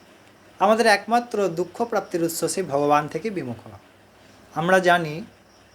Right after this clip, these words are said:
পৃথিবীর সমস্ত বস্তু নষ্ট হবে, আমি মরব, আমি মরব না, আমার দেহ মরবে। আমি যাকে ভালোবাসি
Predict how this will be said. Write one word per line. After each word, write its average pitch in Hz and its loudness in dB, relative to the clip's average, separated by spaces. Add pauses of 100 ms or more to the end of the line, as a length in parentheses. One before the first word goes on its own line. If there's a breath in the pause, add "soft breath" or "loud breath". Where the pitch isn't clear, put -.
(300)
পৃথিবীর 214 -4
সমস্ত 202 -4
বস্তু 208 -2
নষ্ট 170 -4
হবে, 156 -4 (1300)
আমি 180 4
মরব, 160 0 (140)
আমি 180 -6
মরব 196 -4
না, 143 -4
আমার 156 -2
দেহ 165 -2
মরবে। 151 -4 (720)
আমি 170 -4
যাকে 202 0
ভালোবাসি 165 2